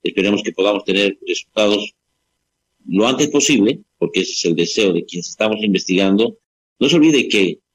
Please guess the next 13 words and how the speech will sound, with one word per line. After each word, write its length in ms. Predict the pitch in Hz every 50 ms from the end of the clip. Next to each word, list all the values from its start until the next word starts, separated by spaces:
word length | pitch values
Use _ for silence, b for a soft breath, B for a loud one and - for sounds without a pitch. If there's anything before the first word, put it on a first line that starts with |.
| _ _ _ _ _ _ _ _
eh, 340 | - 98 98 95 98 98 - -
el 140 | 117 107
requerimiento 540 | 107 117 113 127 120 123 135 160 170 - 156
de 80 | 127 120
información 600 | 110 - 117 110 104 107 107 104 - 147 147 139
tiene 220 | - 139 131 127
que 100 | - -
ser 280 | - - 131 123 - - _ _ _ _
oportuna, 880 | 110 101 107 107 107 104 107 107 151 151 151 147 147 147 147 147 - _ _ _
pronta, 720 | - 139 143 147 143 135 139 139 139 143 147 143 - _ _ _ _
porque 480 | - 107 101 95 - - 104 101 87 - _ _ _ _ _ _ _ _ _ _ _ _ _ _ _ _ _ _ _ _ _ _ _ _
es 280 | - 156 170 160 - 135
necesario. 640 | 123 110 - 113 101 - 104 101 92 85 - -